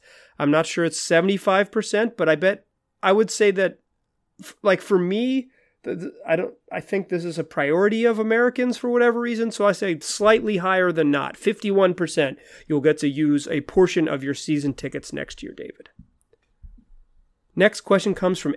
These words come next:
Edmund Dantes at Stop COVID nineteen Now on Twitter. That is a very topical Twitter handle, Edmund. Edmund asks, "Over the years, what would you say are the two Blazer teammates who are also best of friends?"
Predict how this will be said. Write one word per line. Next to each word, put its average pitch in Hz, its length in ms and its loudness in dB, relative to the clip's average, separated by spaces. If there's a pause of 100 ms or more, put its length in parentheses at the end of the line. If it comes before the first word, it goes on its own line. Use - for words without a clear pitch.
Edmund 185 380 4
Dantes 165 640 0
at 170 200 0
Stop 196 440 -2
COVID 196 400 0
nineteen 170 560 0
Now 156 460 0 (340)
on 143 160 -4
Twitter. 190 280 2
That 170 200 4
is 147 120 -2
a 131 120 -2
very 170 400 4
topical 180 580 -4
Twitter 277 340 0
handle, 127 300 -4
Edmund. - 320 -10 (400)
Edmund 220 400 4
asks, - 600 -4 (1040)
"Over 208 240 4
the 214 120 -2
years, 147 340 0 (240)
what 220 220 4
would 233 120 -4
you 233 120 -2
say 139 340 -2
are 143 140 -6
the 143 80 -4
two 254 240 0
Blazer 202 400 0
teammates 175 540 -2
who 151 100 -4
are - 120 -6
also 175 680 -2
best 160 340 0
of 160 160 -8
friends?" - 720 -12